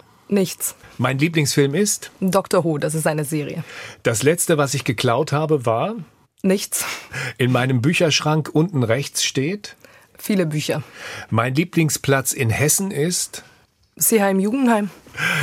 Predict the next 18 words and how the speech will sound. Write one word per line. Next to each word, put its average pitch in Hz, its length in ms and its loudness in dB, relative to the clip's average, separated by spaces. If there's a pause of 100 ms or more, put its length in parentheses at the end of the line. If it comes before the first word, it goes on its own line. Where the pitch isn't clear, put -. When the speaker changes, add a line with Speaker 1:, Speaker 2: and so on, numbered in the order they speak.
(140)
Speaker 2:
Interessant 131 560 2
ist, 131 240 -2
dass 123 120 2
Sie 123 140 0
eben 117 340 0
auf 113 140 -2
die 110 80 -2
Frage 117 320 -2
geantwortet 117 560 0
haben, 113 180 0
was 110 120 2
Sie 113 100 -2
von 110 180 0
Ihren 101 220 0
Kindern 143 460 2
gelernt 92 460 0
haben, 110 340 0
Geduld. 135 600 -2